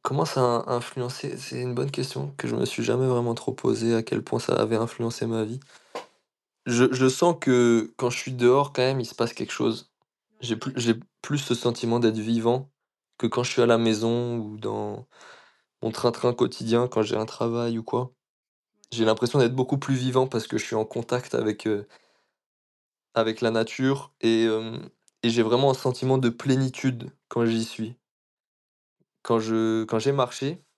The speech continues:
Speaker 1: mille kilomètres et que je traverse
Speaker 2: Ouais.
Speaker 1: les routes, tout ça, bon, c'est barbant. Par contre, quand je suis dans une forêt ou quand je suis au milieu des champs, de grandes prairies,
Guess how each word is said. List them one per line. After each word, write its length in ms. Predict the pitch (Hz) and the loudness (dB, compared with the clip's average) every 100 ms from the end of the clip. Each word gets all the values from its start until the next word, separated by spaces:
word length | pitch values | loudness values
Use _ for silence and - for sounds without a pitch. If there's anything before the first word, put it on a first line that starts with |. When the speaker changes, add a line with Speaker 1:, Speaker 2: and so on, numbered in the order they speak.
| _ _ - | _ _ -10
Speaker 1:
mille 200 | 117 113 | -8 -8
kilomètres 520 | 110 110 117 - - | -4 -2 -2 -4 -10
et 100 | 123 | -6
que 100 | 117 | -2
je 60 | 117 | 0
traverse 360 | - 123 104 110 | 2 0 0 0
Speaker 2:
Ouais. 20 | |
Speaker 1:
les 80 | 117 | 0
routes, 300 | 117 156 - | 0 -4 -6
tout 120 | - | -6
ça, 180 | - 135 | -2 -2
bon, 160 | 113 | -4
c'est 160 | 113 113 | -6 -4
barbant. 400 | 110 110 117 - _ _ _ _ | -2 -4 -8 -12 _ _ _ _
Par 140 | 120 | -4
contre, 180 | - 185 | -4 -6
quand 120 | - | -6
je 80 | 151 | -8
suis 140 | - 165 | -8 -6
dans 160 | 127 | -6
une 160 | 117 113 | -6 -8
forêt 440 | - 117 117 127 - _ - | -6 -6 -6 -10 -18 _ -14
ou 60 | |
quand 120 | - | -10
je 60 | 139 | -4
suis 80 | - | -2
au 40 | |
milieu 240 | 127 135 139 | 0 0 0
des 160 | 117 | 0
champs, 360 | 110 - 131 127 | -2 -2 -4 -4
de 120 | 120 | -4
grandes 400 | 117 - 120 120 - | -4 -4 -4 -6 -8
prairies, 640 | - 123 117 117 120 117 | 0 4 4 4 2 -2